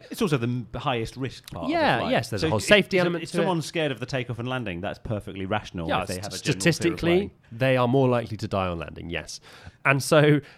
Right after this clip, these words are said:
Speaker 2: this is the sort of thing that is great to give to a computer to optimize, right? This is what machine learning is really good at, is, is trying something in simulation again and again and again and working out how to do it really well, hopefully to then be handed the task in a kind of autopilot context and to do a better job than a human can,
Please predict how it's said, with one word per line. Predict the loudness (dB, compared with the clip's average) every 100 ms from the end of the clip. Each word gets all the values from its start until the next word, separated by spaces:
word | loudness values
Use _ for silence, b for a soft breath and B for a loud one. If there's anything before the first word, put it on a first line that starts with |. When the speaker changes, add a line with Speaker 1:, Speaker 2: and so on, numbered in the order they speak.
| B _ _ 4
Speaker 2:
this | 4 6
is | 2
the |
sort | 6 8
of | 8
thing | 6 4
that | 4
is | 2
great | 4 6 6 2
to | 0
give | 2 4
to | 2
a | 0
computer | -2 -2 -2 -2
to | 2
optimize, | 0 0 -6 -4 -2
right? | -2 -2
This | -2
is | -4
what | -4
machine | 0 2 4
learning | 2 0
is | -2
really | -2 4
good | 4 6
at, | 2 -2
is, | -6 -6 -12 b
is | -14 -14 -16 -14
trying | 0 4 4 2
something | 2 -2 -2
in | -2
simulation | 0 2 4 2 0
again | 0 2
and | 2
again | 2 0
and | 0
again | -2 -2
and |
working | -4 -4 -8
out |
how | -10
to | -12
do | -12
it |
really | -12 -14
well, | -16 _ _ _ -4
hopefully | -4 -4 -6 -6
to | -4
then | -4 -4 -4
be | -6 -8
handed | -2 0 2 2 -2
the | -6
task | -8 -6 -6 -6
in | -10
a |
kind | -8 -6
of | -4
autopilot | -6 -6 -8 -10
context | -10 -10 -10 -10 -12
and | -12
to | -10
do | 0 0
a |
better | 2 -2 -4
job | -4 -6
than | -6 -6
a |
human | -2 -2 -2
can, | -8